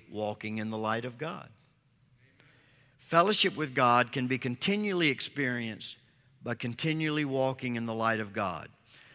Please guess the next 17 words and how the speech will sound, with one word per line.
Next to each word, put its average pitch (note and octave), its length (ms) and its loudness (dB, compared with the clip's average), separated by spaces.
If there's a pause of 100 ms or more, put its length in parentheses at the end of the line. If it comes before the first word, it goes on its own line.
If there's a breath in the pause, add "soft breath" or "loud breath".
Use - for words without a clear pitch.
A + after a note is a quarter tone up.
(100 loud breath)
Notice F3 320 2
First E3+ 360 2
John D3+ 300 4
chapter D3 300 -2
one, C#3 240 0
verses B2+ 300 -4
six - 340 -4
and B2+ 140 -4
seven. A#2 340 -2
"If A#2+ 200 -6
we G#3+ 180 4
say F3+ 1040 6 (400 loud breath)
we D3 160 0
have C#3+ 160 4
fellowship D3+ 640 2
with G#2 160 -6
him E2+ 260 -8